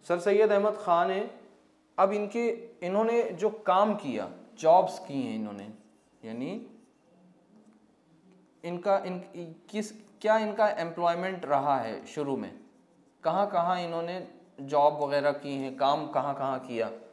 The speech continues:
तो एटीन हंड्रेड थर्टी एट एडी में इन्होंने काम करना शुरू किया था Delhi court में,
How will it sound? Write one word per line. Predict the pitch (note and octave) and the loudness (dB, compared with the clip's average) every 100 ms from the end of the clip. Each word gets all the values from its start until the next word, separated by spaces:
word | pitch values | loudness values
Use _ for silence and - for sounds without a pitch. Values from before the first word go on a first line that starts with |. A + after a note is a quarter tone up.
| - _ - - | -20 _ -20 -6
तो | - - | -4 -2
एटीन | E3+ F3 A3+ A#3+ | -2 0 -2 0
हंड्रेड | G3 F#3+ F#3+ G3+ E3+ | 0 2 0 0 -2
थर्टी | E3+ G3+ - | -2 -4 -2
एट | F3+ G3+ G3 E3+ | 0 0 0 -2
एडी | D#3 D#3 D#3 | 0 0 -2
में | A2+ - - - _ _ - | -4 -8 -16 -20 _ _ -12
इन्होंने | E3+ F#3 G#3 F#3+ F#3+ A#3+ - - - _ _ _ _ - | -4 -2 0 0 -2 -4 -8 -18 -20 _ _ _ _ 0
काम | E3+ G3+ | 2 2
करना | G3 F3+ F#3+ | 2 2 0
शुरू | F#3 F3+ F#3 | -2 -2 -4
किया | F#3 E3 D#3 | -2 2 2
था | E3+ F3+ | 2 0
Delhi | C#3+ C#3 D3 F3 | 2 0 0 -4
court | - C#3+ C#3 | -2 -2 -2
में, | C3+ | -6